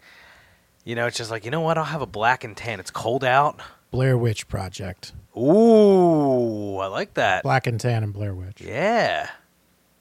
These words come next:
Speaker 2: Yeah.
Speaker 1: Okay.
Speaker 2: Or, or a, uh, what was the other? Um, uh, bu-, bu-, bu-, Paranormal Activity.
Speaker 1: Okay.
Speaker 2: Like something with that kind of, like, the found footage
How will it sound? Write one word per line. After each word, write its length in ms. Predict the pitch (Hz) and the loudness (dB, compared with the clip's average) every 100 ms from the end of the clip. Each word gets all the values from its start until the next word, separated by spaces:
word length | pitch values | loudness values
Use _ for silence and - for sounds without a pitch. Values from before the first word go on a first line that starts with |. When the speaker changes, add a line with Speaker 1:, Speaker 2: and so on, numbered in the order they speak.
| _ | _
Speaker 2:
Yeah. 220 | 101 92 - _ _ - | -14 -14 -16 _ _ -10
Speaker 1:
Okay. 380 | - 127 127 170 151 | -2 2 4 4 4
Speaker 2:
Or, 180 | 143 | 4
or 20 | 135 | 4
a, 280 | 135 131 | 2 4
uh, 720 | 135 127 120 117 117 113 110 110 107 | 4 4 2 0 0 -2 -4 -6 -6
what 240 | 135 127 | 0 2
was 260 | 120 117 107 | 2 0 0
the 100 | 113 | -2
other? 280 | 113 117 120 | -4 -4 -4
Um, 540 | 107 104 98 98 104 - - _ _ _ _ _ _ _ _ _ _ _ _ _ _ | -2 -4 -6 -8 -12 -14 -20 _ _ _ _ _ _ _ _ _ _ _ _ _ _
uh, 240 | - 123 117 | -8 -6 -6
bu-, 140 | 117 | -10
bu-, 100 | 113 | -12
bu-, 180 | 110 - - - | -14 -16 0 4
Paranormal 480 | 139 131 123 117 | 6 4 2 0
Activity. 520 | 110 - 110 98 143 143 _ _ _ _ _ _ _ _ _ _ - | -4 -8 -10 -12 -16 -20 _ _ _ _ _ _ _ _ _ _ -4
Speaker 1:
Okay. 320 | 180 - 147 | -2 2 2
Speaker 2:
Like 120 | 131 | 2
something 320 | 113 156 147 147 | 2 2 4 2
with 140 | - | 2
that 200 | 139 131 | 2 2
kind 220 | 139 131 | 0 2
of, 260 | 127 120 110 | 2 2 0
like, 160 | 117 | -4
the 540 | - 123 120 117 113 110 _ | 0 0 2 0 -2 -4 _
found 380 | - 165 156 135 | 0 2 4 0
footage 680 | - 165 139 123 107 110 | 2 4 4 2 0 -12